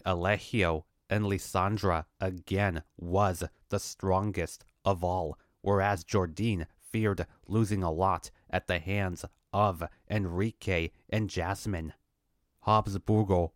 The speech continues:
welcomed his lovely students to winemaking one, preventing his daughters or their classmates from trying a thing. Gleeful greets and giddy waves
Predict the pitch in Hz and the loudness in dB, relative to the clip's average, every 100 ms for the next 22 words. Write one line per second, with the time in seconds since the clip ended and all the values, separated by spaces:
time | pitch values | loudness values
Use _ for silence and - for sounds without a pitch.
0 | - 92 92 101 - - 87 82 78 - | -10 -2 2 2 0 0 0 0 -6 -4
1 | 101 90 85 98 101 95 - - 110 95 | -4 -2 0 2 2 -2 -4 -2 2 2
2 | 85 - - _ - 113 95 85 98 107 | 0 -6 -16 _ 0 0 2 0 0 0
3 | 98 92 - 90 85 78 _ 82 92 98 | 0 0 -2 -4 -4 -6 _ -6 -2 0
4 | 87 80 _ _ _ - 110 90 95 107 | 0 -4 _ _ _ 0 2 4 0 0
5 | - 87 76 _ - 104 92 87 92 92 | -2 -4 -4 _ -2 -2 -2 0 2 2
6 | 78 76 - _ - 104 101 98 - 90 | 0 -4 -10 _ 0 0 2 -2 0 0
7 | 95 - 90 82 - - _ - 90 92 | 0 -4 -4 -4 -6 -20 _ -14 -4 2
8 | 107 82 - _ - - 92 92 101 85 | 2 0 -10 _ -14 -6 0 2 2 0
9 | 80 _ _ 101 90 - - 107 85 85 | -6 _ _ -6 -6 -8 -2 0 0 -6
10 | - _ _ _ _ _ _ 92 95 110 | -10 _ _ _ _ _ _ 0 4 2
11 | - 98 80 78 90 101 - - - - | 2 -2 -2 -2 0 0 -2 -12 -12 -4
12 | 107 101 90 104 101 85 92 95 87 82 | 0 0 0 2 2 2 2 2 0 -4